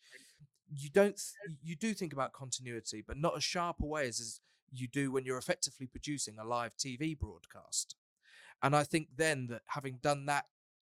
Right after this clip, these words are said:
in the pandemic has sharpened up people's live events quite a bit since then. I've seen much sharper, better delivered and, and with sharper continuity live events now because of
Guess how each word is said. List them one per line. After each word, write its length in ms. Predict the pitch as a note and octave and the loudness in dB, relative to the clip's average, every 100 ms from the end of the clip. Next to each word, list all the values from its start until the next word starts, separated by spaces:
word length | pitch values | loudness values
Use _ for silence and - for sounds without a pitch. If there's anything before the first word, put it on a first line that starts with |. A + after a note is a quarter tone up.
| _ | _
in 300 | C#3 C3 B2 | 0 0 0
the 60 | A#2+ | 0
pandemic 720 | - B2 C#3+ D3 A2 B2+ - _ - _ _ _ _ _ A#2+ | 0 2 2 2 0 -10 -14 _ -20 _ _ _ _ _ 0
has 120 | B2 | 4
sharpened 520 | - E3 D3+ - C3 | 8 10 8 6 0
up 120 | C3+ - | 0 -2
people's 540 | C#3+ C3+ - A#2+ A2+ | -2 0 -2 0 -2
live 300 | C3 C#3 C3 | 2 2 0
events 640 | A2+ G#2 F#2 - - - - _ _ _ - | -4 -8 -10 -2 2 2 0 _ _ _ 4
quite 260 | C#3+ B2 | 8 8
a 60 | - | 6
bit 260 | - A#2+ - _ _ | 2 2 0 _ _
since 380 | - C3 G#2+ - | 2 2 2 -2
then. 300 | A2 F#2+ F#2+ _ - | -2 -6 -10 _ -2
I've 80 | A2+ | 4
seen 220 | D3 C3+ | 4 6
much 240 | E3 F#3+ | 4 4
sharper, 540 | - F#3 D#3+ D#3 - - - | 2 2 2 10 12 12 10
better 380 | D3 - C3 - _ _ _ _ - | 2 0 -2 -6 _ _ _ _ 2
delivered 460 | C#3 C3+ B2 A#2+ - | 4 4 2 -4 -4
and, 160 | A#2 - | -8 -6
and 200 | B2 A#2 | -12 -6
with 80 | A#2+ | -2
sharper 380 | - D3+ C#3+ - | 2 4 4 0
continuity 600 | D3 B2+ B2+ C3+ - A#2 | -2 -4 -4 -4 -4 -2
live 320 | B2 C3 A#2+ | 0 0 -2
events 360 | G#2+ G#2+ - | -8 -10 -8
now 140 | A2+ A2 | -6 2
because 360 | - - C#3 B2 | 4 4 4 2
of 140 | A#2+ | -2